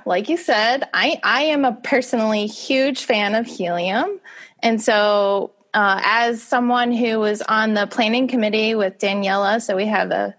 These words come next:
postdoc planning committee, uh, postdoc and student planning committee, as well as, uh, faculty planning committee for A E S P. Uh, I thought of you guys as far as, you know, like,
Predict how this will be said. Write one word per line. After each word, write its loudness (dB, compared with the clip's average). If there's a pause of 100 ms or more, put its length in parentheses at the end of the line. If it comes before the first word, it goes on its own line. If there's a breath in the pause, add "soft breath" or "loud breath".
(300 loud breath)
postdoc 2
planning 0
committee, 0
uh, 2
postdoc 2
and -2
student -2
planning 0
committee, 0
as 0
well 2
as, 0 (380 loud breath)
uh, 2
faculty 0
planning 2
committee 0
for -4
A 2
E 2
S 0
P. -6 (600 loud breath)
Uh, 2 (680)
I 2
thought 0
of 0 (100)
you 0
guys 0
as 0
far 2
as, 0
you -2
know, 0
like, -2